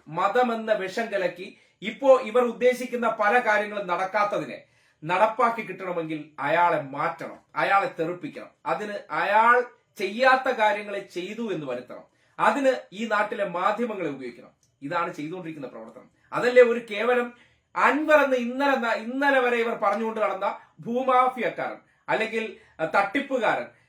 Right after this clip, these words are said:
ആം, കൃത്രിമമായിട്ട് സാമ്പത്തികം, അനധികൃത സ്വത്ത് സമ്പാദനം, ഇങ്ങനെ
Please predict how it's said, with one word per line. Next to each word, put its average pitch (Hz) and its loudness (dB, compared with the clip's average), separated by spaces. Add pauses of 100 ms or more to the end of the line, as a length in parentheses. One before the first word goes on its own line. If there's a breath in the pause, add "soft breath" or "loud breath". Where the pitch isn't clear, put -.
(160)
ആം, 151 0
കൃത്രിമമായിട്ട് 254 0
സാമ്പത്തികം, 220 0 (100)
അനധികൃത 233 -2
സ്വത്ത് 220 -8
സമ്പാദനം, 220 0 (100)
ഇങ്ങനെ 214 -4